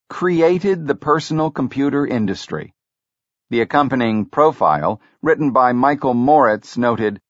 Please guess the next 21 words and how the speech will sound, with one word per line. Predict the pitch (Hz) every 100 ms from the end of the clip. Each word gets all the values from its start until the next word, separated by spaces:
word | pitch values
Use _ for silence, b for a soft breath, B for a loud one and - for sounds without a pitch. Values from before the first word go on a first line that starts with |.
| _ _ _ _
At | 92 -
twenty-six, | - 165 165 139 151 147 - - _ _ -
Jobs | 139 180 196 175
heads | 135 151 143
a | 151
company | - 123 95 82 85
that | 98 -
six | - 208 -
years | - 196 151
ago | 120 87 90
was | 123 120
located | 127 135 139 127 127
in | 131 139
a | 131
bedroom | 120 123 92 85 82 98 -
and | 127 113
garage | 127 135 110 95 117
of | 123
his | 139 139
parents' | - 208 160 90 -
house, | 101 82 85 -